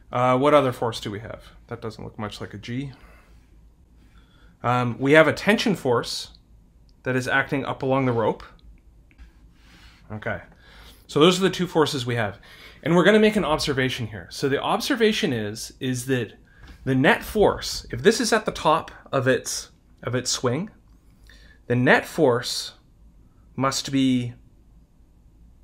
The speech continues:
in this direction, right? 'Cause that's the way the pendulum wants to go, right? Perpendicular to T. The,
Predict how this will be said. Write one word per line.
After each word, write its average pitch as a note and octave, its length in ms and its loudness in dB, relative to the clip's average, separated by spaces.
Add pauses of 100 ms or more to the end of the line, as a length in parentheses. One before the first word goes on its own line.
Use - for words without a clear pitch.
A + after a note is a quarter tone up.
in B2+ 160 0
this C#3 200 0
direction, - 600 -4 (280)
right? C3 320 2 (140)
'Cause D3 180 0
that's E3+ 300 6
the G3+ 80 4
way E3+ 220 4
the D3+ 120 2
pendulum D3 400 0
wants C3+ 220 0
to D3 80 -4
go, A#2 320 0 (340)
right? B2 320 0
Perpendicular E3 680 0
to D#3+ 160 -4
T. C3+ 440 -2 (920)
The, C3 160 -2